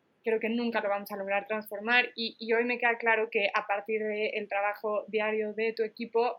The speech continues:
el sistema está cambiando, o por lo menos está sacudiendo.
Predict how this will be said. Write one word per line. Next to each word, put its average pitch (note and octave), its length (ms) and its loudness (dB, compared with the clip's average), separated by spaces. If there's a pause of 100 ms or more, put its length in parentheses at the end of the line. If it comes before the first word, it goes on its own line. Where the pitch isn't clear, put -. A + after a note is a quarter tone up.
el G#3 140 -6
sistema G#3 440 -6
está F#3 240 -8
cambiando, F3+ 540 -8
o A3 160 -6
por G#3+ 80 -6
lo G#3 100 -10
menos C4 360 -4
está A#3 240 -2
sacudiendo. G#3+ 760 -4